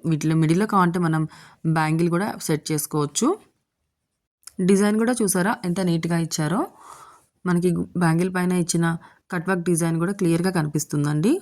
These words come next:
నెక్స్ట్ ఈ బ్యాంగిల్స్ అయితే మనకి ఇవి కూడా గోల్డ్‌తోనే వచ్చినాయండి. But కాకపోతే అక్కడక్కడ మనకి చిన్న చిన్న rubies and emerald stones వచ్చినాయి. And అలాగే ఫ్లవర్ డిజైన్స్,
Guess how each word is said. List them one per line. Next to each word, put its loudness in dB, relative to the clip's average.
నెక్స్ట్ 0
ఈ 4
బ్యాంగిల్స్ 0
అయితే -4
మనకి 0
ఇవి 2
కూడా 2
గోల్డ్‌తోనే 2
వచ్చినాయండి. 0
But 0
కాకపోతే -2
అక్కడక్కడ -2
మనకి 4
చిన్న 4
చిన్న 4
rubies 2
and 2
emerald 0
stones 0
వచ్చినాయి. 0
And 0
అలాగే 4
ఫ్లవర్ 0
డిజైన్స్, -2